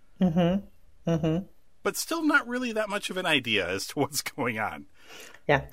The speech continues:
Speaker 1: Also, the, the episode we're gonna talk about right now motivated me to go to the gym. <laughs>
Speaker 2: Did it?
Speaker 1: Yes.
Speaker 2: Episode five, One-Eyed Jacks.
Speaker 1: Yes.
Speaker 2: Uh, okay, so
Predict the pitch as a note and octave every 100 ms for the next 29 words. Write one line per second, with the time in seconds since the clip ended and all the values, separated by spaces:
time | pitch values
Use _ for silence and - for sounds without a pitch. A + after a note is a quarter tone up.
0 | - A#3 - E3 D#3+ - E3 D3+ - -
1 | - G3 G#3+ F#3+ F3 D#3+ D#3+ D3+ D3 C#3+
2 | C#3+ D#3+ D3 D3+ E3 D#3+ C#3+ C3+ C3+ C3
3 | C3+ C3 B2+ A2+ A#2+ B2 - - - -
4 | - - - - - - G#2 A2 F3 A#2+
5 | F#2+ - - - - - - - - A3
6 | A3 - - C#3 E3+ - D3 B2+ C#3 C3
7 | A#2+ A#2 A#2+ A#2 G2+ - A2 E2 - -
8 | - - - - - - - - F#3 -
9 | G#2+ G#2 G2+ G2 F#2+ F#2+ - - A#2+ A2
10 | G2 E2 - B2+ A2 G#2+